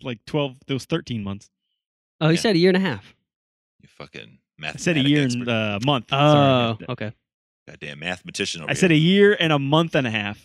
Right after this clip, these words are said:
Speaker 1: So that's probably where the confusion was.
Speaker 2: Oh, that's where it is.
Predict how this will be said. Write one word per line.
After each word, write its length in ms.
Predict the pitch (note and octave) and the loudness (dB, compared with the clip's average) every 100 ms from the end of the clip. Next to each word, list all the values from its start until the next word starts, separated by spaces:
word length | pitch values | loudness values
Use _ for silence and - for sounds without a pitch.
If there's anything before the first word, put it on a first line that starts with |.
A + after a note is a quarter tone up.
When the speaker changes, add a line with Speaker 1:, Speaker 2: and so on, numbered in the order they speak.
| _ | _
Speaker 1:
So 180 | - A#2+ G#2+ | -10 -8 -6
that's 260 | B2 A2+ - | -6 -8 -8
probably 280 | A#2 G2+ G2 | -8 -6 -6
where 220 | G2+ G2 | -8 -10
the 140 | C3+ | -12
confusion 360 | - A#4 A#4 E4+ | -10 -4 -2 -2
was. 260 | D3+ G2+ A2+ | -2 -6 -10
Speaker 2:
Oh, 120 | - _ | -14 _
that's 240 | C#3+ - A2 | -10 -10 -16
where 100 | F#2 | -16
it 60 | |
is. 240 | F#2 A2 | -18 -20